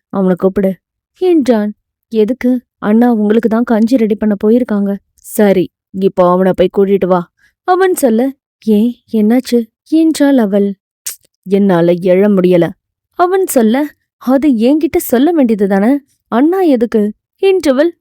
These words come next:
அவன் புஜங்களை பற்றி முதுகுக்கு பின்னால் தலகாணி ஒன்றை சாய்வுக்கு வைத்து அவனை அமர வைத்தாள். சர்வாவின் நிலைதான் பரிதாபமாகி போனது. அவளுடைய தொடுதல்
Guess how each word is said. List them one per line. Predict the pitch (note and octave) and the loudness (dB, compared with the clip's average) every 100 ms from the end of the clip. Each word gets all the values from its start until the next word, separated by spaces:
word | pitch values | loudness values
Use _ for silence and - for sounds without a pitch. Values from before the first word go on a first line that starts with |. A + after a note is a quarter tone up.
| _ | _
அவன் | - E4+ G4 G4 | -6 -2 0 -2
புஜங்களை | - A3+ C#4 B3 G#3+ A3 | -2 0 0 2 2 0
பற்றி | - G#3 - A#3 | -2 -4 -2 -2
முதுகுக்கு | A3+ A3 G3 G#3+ A3 A#3 | 2 0 0 0 -2 -2
பின்னால் | G3+ F#3+ G3 B3 | 0 0 0 0
தலகாணி | G#3 G3 G#3 A#3+ C4+ | 0 0 2 2 2
ஒன்றை | G#3+ G#3 A#3+ | 0 0 -2
சாய்வுக்கு | A3+ A#3+ A3+ A#3+ C4 C#4 | -2 -2 0 0 0 -2
வைத்து | G3 G3 - D#4+ - - - | 0 -2 -2 -6 -6 -16 -16
அவனை | - B3+ C4+ G#3+ B3 C4+ | -4 0 2 0 -2 -4
அமர | A3+ C4+ E4+ E4+ | -2 0 2 0
வைத்தாள். | A3 G3 G3+ G3 F#3+ - _ - | 0 0 -2 -2 -4 -12 _ -8
சர்வாவின் | - G3+ F#3+ F#3+ F#3+ G#3+ | -2 0 2 0 2 2
நிலைதான் | F#3+ F#3+ G#3+ G3 A3+ - | 2 2 2 0 -2 -2
பரிதாபமாகி | C4+ C#4+ D#4 D#4 D4+ B3+ G3 A3 | 0 0 0 0 2 2 0 -2
போனது. | - G#3 F#3+ F#3+ F#3+ - _ _ - | -2 -2 0 0 -4 -6 _ _ -4
அவளுடைய | - D4+ E4 D4+ D#4+ - | 0 0 0 0 -2 -2
தொடுதல் | C4 C#4 A#3 A3+ | -2 0 0 -2